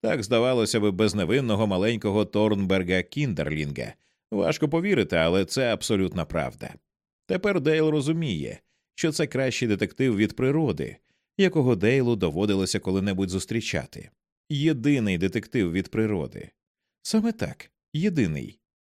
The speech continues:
А також вони розділили славу про спільне затримання, безумовно, через наполегливу вимогу новачка з Лос-Анджелеса.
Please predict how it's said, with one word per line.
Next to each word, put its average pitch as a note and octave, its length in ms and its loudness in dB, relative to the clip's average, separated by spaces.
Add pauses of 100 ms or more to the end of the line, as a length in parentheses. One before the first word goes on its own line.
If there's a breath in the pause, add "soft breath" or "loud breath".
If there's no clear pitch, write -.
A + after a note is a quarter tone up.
(300)
А G2 140 2
також F#3+ 360 0
вони B2+ 220 4
розділили B2+ 580 4
славу C#3+ 460 0
про A2 220 0
спільне A#2 460 -2
затримання, G2 760 -4 (420)
безумовно, E3+ 560 2
через A#2 420 2
наполегливу G#2 920 0
вимогу F#2+ 440 0
новачка F2+ 520 0
з F2 60 -4
Лос-Анджелеса. F2 1040 -4